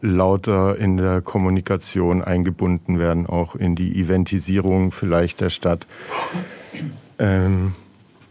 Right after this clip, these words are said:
so, und plötzlich hat man ne, neue Themen, die damals noch gar nicht so auf dem Zettel waren und man müsste sowieso vielleicht jetzt nachschärfen,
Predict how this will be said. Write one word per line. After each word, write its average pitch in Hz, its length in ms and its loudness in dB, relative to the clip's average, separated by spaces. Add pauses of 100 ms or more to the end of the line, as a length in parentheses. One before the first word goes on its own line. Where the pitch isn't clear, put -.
(120)
so, - 160 -2
und 101 140 2
plötzlich 117 500 0
hat 113 180 0
man 120 480 2 (1600)
ne, 113 140 4
neue 110 280 6
Themen, 131 300 4
die 120 120 0
damals 110 380 2
noch 117 160 0
gar 104 140 2
nicht 113 160 2
so 120 80 0
auf 101 140 2
dem 113 100 2
Zettel 120 320 2
waren 135 420 2
und 110 300 0
man 110 160 4
müsste 110 260 0
sowieso 113 460 2
vielleicht 104 480 0
jetzt - 360 -2
nachschärfen, 110 760 2